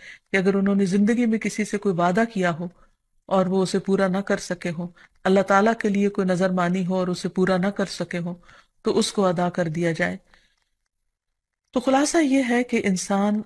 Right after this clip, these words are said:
अपने वालिदैन के साथ जो एहसान कर सकता है, उसमें जब वो जिंदा हो तो उनका दिल खुश करे, उनकी खिदमत करे, उन पर अपना माल खर्च करे,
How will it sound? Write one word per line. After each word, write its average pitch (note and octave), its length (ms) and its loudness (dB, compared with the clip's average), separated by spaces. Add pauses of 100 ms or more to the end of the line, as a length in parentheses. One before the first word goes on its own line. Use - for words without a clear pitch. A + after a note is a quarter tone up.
अपने F#3+ 260 -2
वालिदैन F3+ 640 0
के G#3+ 120 -2
साथ F#3+ 260 -2
जो F3 160 -2
एहसान G3+ 500 2
कर G3 140 -2
सकता - 420 -8
है, D#3+ 180 -10 (380)
उसमें F#3+ 500 -2 (840)
जब F#3 180 0
वो F3+ 140 4
जिंदा G3+ 360 4
हो A3 300 -2 (420)
तो F#3 80 0
उनका F3+ 340 0
दिल G3 220 2
खुश - 260 0
करे, G3 400 -6
उनकी E3+ 260 -4
खिदमत G3+ 460 0
करे, G3 340 -6 (280)
उन F#3 140 2
पर F3+ 140 2
अपना F3+ 280 -2
माल F#3 280 4
खर्च G3+ 320 -2
करे, F#3 340 -6